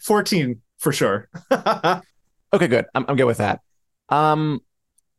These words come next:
Speaker 2: can I get your opinion on some of the ones that I didn't watch? Like, how,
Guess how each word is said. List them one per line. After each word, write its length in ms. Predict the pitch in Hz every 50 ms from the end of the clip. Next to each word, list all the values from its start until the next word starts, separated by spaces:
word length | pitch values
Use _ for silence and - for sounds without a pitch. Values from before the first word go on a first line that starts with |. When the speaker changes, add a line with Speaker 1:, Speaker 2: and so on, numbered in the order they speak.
| _ _ _ _ _ _ _ _ _ _ _ _ -
Speaker 2:
can 100 | 180 233
I 40 |
get 100 | 370 403
your 140 | 359 330 247
opinion 420 | 208 - - 196 190 196 180 170 - - -
on 120 | 151 151
some 160 | 135 180 165 170
of 20 |
the 80 | 165 143
ones 240 | 139 139 139 135
that 160 | 123 123 - -
I 140 | 123 127
didn't 240 | 131 131 127 - -
watch? 420 | 101 113 117 117 120 120 - - 131
Like, 380 | 127 127 123 123 - - - _ _ _ _ _ _ _ _ -
how, 320 | - 220 247 247 -